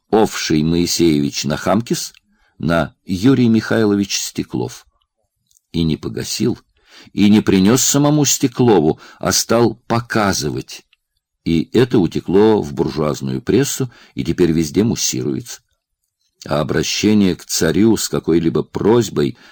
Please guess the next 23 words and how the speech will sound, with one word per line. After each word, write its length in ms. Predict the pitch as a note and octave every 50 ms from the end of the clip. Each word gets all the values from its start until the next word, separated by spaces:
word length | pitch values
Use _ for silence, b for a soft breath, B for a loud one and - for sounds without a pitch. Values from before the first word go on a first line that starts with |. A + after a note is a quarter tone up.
| b b
«припадаю 640 | - E2+ D#2 - - D2+ C2 F2 E2+ D#2 C#2+ C2+ -
к 80 | -
стопам» 600 | - - - - D2 - _ - A#2 C#3 C3+ B2+ B B B B B B
издавна 480 | - - F#3 F#3 F3+ - A2 G2 F2+
считалось 680 | E2 - - - E2 - F#2+ G2+ G2+ G2+ F#2+ - - -
не 140 | - F#2+ F2
только 360 | - - F2 D#2+ - - D#2
среди 440 | - - D2 D2 D2+ - D2 C#2+ C2+
революционеров, 840 | C#2+ C2+ C#2 C#2 C#2 - - - D2+ C2+ D2+ F#2 A2 A2+ G#2 - -
но 180 | D2 D2 D2+ C#2+
и 140 | C#2 C2+
в 140 | B1 G#1 C#2
обществе 640 | E2+ A2 - - - - B2 - - - A#2 A#2 b b b b b b
самым 420 | - - - E2 D#2 D2+ C#2+ C2+
последним, 920 | - - - - - - D2 D#2+ G2 A#2 A#2+ A#2 A2+ A2+ A2 A2 A2+ A#2 - -
наипозорнейшим 1080 | C2 D2 E2+ F2 E2+ - - - D#2+ - - E2 D#2 D2 D2 D#2 D2+ - - - D#2 D#2+
делом, 400 | C#2 G#2 A2+ A2 F2 C2+ B1 B B B B B
хуже 320 | B - C3 C3 A2+ B2 A#2+
подлога, 480 | - B2 B2 B2+ B2+ B2 G2 C#2 C2
воровства 720 | C#2 C#2 F#2 G#2 A2 G#2 - - - B2 C3+ C3 G#2 D#2 - B B B B
и 120 | - D2
совращения 640 | D2 - - D#2 E2 F2+ - - - G2 G2 G2 G2+ G2
малолетних. 640 | G2+ G2+ G2+ G#2 G#2+ G#2+ F#2 - - - - -